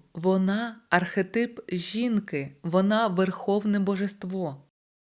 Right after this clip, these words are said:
Вона збалансовує та врівноважує наш світ.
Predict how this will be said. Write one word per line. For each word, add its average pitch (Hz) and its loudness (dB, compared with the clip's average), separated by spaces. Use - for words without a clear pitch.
Вона 220 6
збалансовує 214 4
та 208 0
врівноважує 202 4
наш 165 0
світ. 160 -4